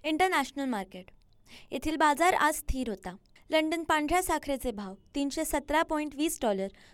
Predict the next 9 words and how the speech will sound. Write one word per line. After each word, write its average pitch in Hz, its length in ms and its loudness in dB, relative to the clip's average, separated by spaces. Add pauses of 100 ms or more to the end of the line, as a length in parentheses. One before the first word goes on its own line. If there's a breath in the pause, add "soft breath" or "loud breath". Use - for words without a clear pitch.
(120)
तर 320 60 -2
यूएस 320 400 2
साखरेचा 262 480 0
व्यापार 208 360 -2 (340 soft breath)
अकरा 330 320 2
पॉइंट 254 320 -2 (240 soft breath)
त्र्याहत्तर 277 360 0
सेंट्समध्ये 233 640 -4
झाला. 185 300 -6